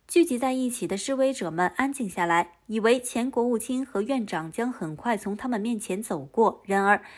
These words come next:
雅西米洛和希拉里从侧门离开了这栋大楼，避免与示威者直接碰面。哥伦比亚大学一位女发言人拒绝对此事置评。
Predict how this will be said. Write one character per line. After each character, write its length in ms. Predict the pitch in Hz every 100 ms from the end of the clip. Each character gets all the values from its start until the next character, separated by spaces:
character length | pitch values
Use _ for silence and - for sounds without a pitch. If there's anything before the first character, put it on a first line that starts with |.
| - - _
雅 180 | 254 233
西 200 | 233 294
米 120 | 277
洛 200 | 185 254
和 260 | 277 - 208
希 180 | 220 269
拉 140 | 269
里 180 | 226 151
从 220 | - 190
侧 180 | 202 277
门 240 | 196 180 -
离 160 | 180
开 200 | 185 277
了 120 | 269
这 160 | 185 190
栋 160 | 180 175
大 180 | 196
楼， 300 | 156 160 170 -
避 160 | 311 302
免 260 | 214 180
与 160 | 196 160
示 200 | - 269
威 180 | 247 262
者 180 | 190 151
直 180 | -
接 200 | 185 240
碰 260 | 247 - 226
面。 280 | 185 208 - - _
哥 100 | 311
伦 160 | 311
比 120 | 302 202
亚 100 | 220
大 220 | 262 226
学 200 | - 196
一 80 | 185
位 300 | 202 196 -
女 180 | 196 180
发 200 | - 247
言 140 | 240
人 200 | 214 180 -
拒 200 | - 285
绝 160 | 190
对 180 | 196 247
此 240 | 214 - 160
事 240 | - 226
置 180 | - 262
评。 360 | - 190 190